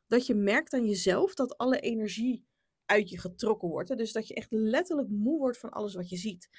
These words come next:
En als jij dat al als organizer ziet, kun je nagaan wat dat doet met die mensen die er wonen. En soms kom je natuurlijk ergens binnen waarvan je denkt, "Oh, maar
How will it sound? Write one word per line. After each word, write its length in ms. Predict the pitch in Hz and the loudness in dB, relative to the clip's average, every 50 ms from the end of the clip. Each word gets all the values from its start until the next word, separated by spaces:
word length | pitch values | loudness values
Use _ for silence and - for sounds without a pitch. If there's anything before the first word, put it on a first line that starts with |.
| - - - _ _ | -20 -20 -20 _ _
En 160 | - 247 247 | -2 0 0
als 160 | 262 254 - | 0 0 -2
jij 180 | 214 202 220 269 | -2 -2 -2 -2
dat 160 | 254 226 - | -2 -2 -4
al 100 | 208 202 | -4 -4
als 140 | 202 208 - | -4 -4 -4
organizer 560 | - 196 233 214 208 185 170 160 175 - 170 | -2 -2 -2 -2 -2 -4 -6 -6 -6 -8 -10
ziet, 200 | 170 - 208 - | -12 -12 -14 -12
kun 120 | - - 202 | -8 -6 -4
je 100 | 208 190 | -4 -2
nagaan 600 | 196 185 196 226 240 233 - - - - 214 - _ _ _ _ _ | -2 -4 -4 -6 -8 -10 -10 -10 -10 -10 -12 -14 _ _ _ _ _
wat 420 | - 175 180 208 226 226 - - _ | -6 -2 -2 -2 -2 -4 -8 -16 _
dat 420 | - 175 175 196 196 196 196 - - | -20 -6 -2 -2 -2 -2 -2 -8 -10
doet 380 | 170 175 220 254 254 - - _ | -8 -6 -6 -6 -8 -10 -12 _
met 300 | - 175 190 202 - - | -8 -8 -8 -8 -8 -8
die 260 | 175 175 185 214 - _ _ _ _ _ _ _ _ | -8 -8 -8 -8 -12 _ _ _ _ _ _ _ _
mensen 360 | - 165 170 175 175 - 185 | -10 -6 -6 -6 -6 -6 -8
die 80 | 190 208 | -6 -6
er 120 | 226 214 | -4 -4
wonen. 380 | 202 196 226 247 226 170 - _ _ _ _ _ _ _ _ _ - - _ _ - - - - - _ _ _ _ | -2 -4 -4 -4 -6 -8 -10 _ _ _ _ _ _ _ _ _ -20 -20 _ _ -20 -20 -20 -20 -20 _ _ _ _
En 140 | - 294 277 | -2 -2 0
soms 320 | 277 - 381 440 440 - | 2 2 2 2 0 0
kom 160 | - 339 311 | 0 0 2
je 60 | 294 269 | 2 2
natuurlijk 320 | 254 254 240 - - 185 | 2 2 0 2 2 2
ergens 260 | 190 185 190 196 185 | 2 2 0 -4 2
binnen 260 | 175 196 180 190 208 | 4 4 4 6 4
waarvan 320 | 208 226 220 - - 220 208 | 0 -2 -2 -2 -2 -2 0
je 80 | 208 | 0
denkt, 320 | 185 202 208 208 196 - - - | 0 -2 -2 -4 -4 -6 -10 -10
"Oh, 440 | 254 277 320 330 330 311 247 180 180 _ _ _ _ _ _ _ | -6 -6 -4 -4 -4 -4 -6 -8 -10 _ _ _ _ _ _ _
maar 200 | - - 185 190 | -10 -10 -10 -10